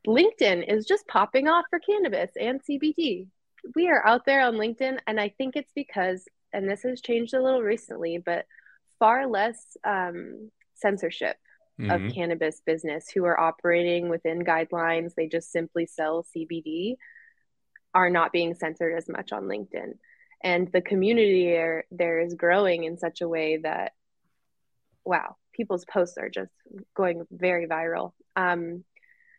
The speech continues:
Speaker 1: I also recommend Instagram because I am just a millennial who loves <laughs> using Instagram. <laughs> Um, and the kids love TikTok, but the thing about the talk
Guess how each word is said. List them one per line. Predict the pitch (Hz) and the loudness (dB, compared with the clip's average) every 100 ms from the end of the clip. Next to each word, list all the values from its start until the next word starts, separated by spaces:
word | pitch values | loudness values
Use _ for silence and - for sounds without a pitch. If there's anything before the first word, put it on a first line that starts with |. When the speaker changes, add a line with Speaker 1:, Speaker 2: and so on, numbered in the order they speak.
| _ _ _ _ - | _ _ _ _ -4
Speaker 1:
I | 185 190 202 214 226 240 - _ _ _ _ _ _ _ | 2 4 6 6 4 2 -4 _ _ _ _ _ _ _
also | - 180 180 220 220 | 2 2 2 -2 2
recommend | 226 226 240 196 185 196 202 - - _ _ - | 2 0 -2 0 -2 -2 -4 -6 -14 _ _ -8
Instagram | 190 190 - 233 247 254 254 | -6 -6 -6 0 2 2 -2
because | 254 196 180 - | -2 -2 -2 0
I | 180 | 0
am | 180 180 | 0 -2
just | 185 - | -6 -6
a | |
millennial | 180 180 175 175 196 208 | -6 -4 -4 -4 -6 -6
who | 196 190 | -4 -2
loves | 190 185 196 | 0 0 0
<laughs> | 202 | 0
using | 208 185 | 0 -6
Instagram. | 196 190 - 262 - 311 294 - 370 - 392 - | -8 -8 2 4 6 6 6 6 6 4 0 0
<laughs> | 285 - - 175 320 - 302 294 | -4 -2 0 0 0 4 4 4
Um, | 262 247 - - - - - | -2 -4 -14 -20 -20 -20 -6
and | - 233 226 226 - | 0 2 0 -4 -4
the | 220 | -4
kids | - 240 226 | -2 -4 -4
love | 262 240 - | -8 -6 -8
TikTok, | 254 - - 170 165 - - - | -8 -8 -8 -6 -6 -8 -16 -8
but | 185 175 - _ _ _ _ - | -6 -6 -10 _ _ _ _ -16
the | 190 | -14
thing | 190 220 | -10 -8
about | 240 262 226 | -4 -4 -4
the | 202 | -8
talk | 190 214 185 | -8 -6 -6